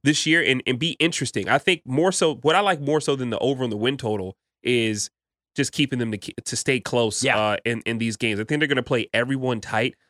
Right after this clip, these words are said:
Speaker 1: Uh, Louisville last season, that defense allowed just forty-five points in, uh, the third quarters of games, but they got rocked for a hundred twenty-six points in the fourth quarter. So it's like in the third quarter, coming out of halftime, this team,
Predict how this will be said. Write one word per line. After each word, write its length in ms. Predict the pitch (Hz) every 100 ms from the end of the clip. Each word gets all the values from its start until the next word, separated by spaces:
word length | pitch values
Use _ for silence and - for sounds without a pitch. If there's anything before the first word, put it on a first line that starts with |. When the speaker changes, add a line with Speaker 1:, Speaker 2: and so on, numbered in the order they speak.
| _
Speaker 1:
Uh, 120 | 110
Louisville 480 | 110 131 160 147 139
last 320 | 110 120 -
season, 260 | - 123 127
that 160 | 120
defense 320 | 104 120 135 123
allowed 220 | 110 110
just 160 | 107
forty-five 520 | - 127 135 127 120 113
points 300 | 117 120 117
in, 200 | 107 98 _ -
uh, 160 | 101 101 - _ _
the 80 | 120
third 260 | 120 123
quarters 300 | 117 120 123
of 100 | 107
games, 460 | 107 113 131 147 - _ _ _
but 140 | - 127
they 100 | 135
got 260 | 131 110
rocked 240 | 104 127 131
for 140 | 127
a 40 | 95
hundred 320 | 131 127 107
twenty-six 720 | - 127 120 - - 135 -
points 440 | - 113 98 - - _ -
in 80 | 131
the 80 | 110
fourth 340 | - 131 117
quarter. 240 | - 127
So 140 | 107 123
it's 100 | 123
like 140 | 127
in 60 | 123
the 60 | 117
third 240 | 147 156
quarter, 160 | 165 143
coming 180 | 156
out 100 | 151
of 80 | 135
halftime, 380 | 135 165 156 120
this 100 | 120
team, 300 | - 156 143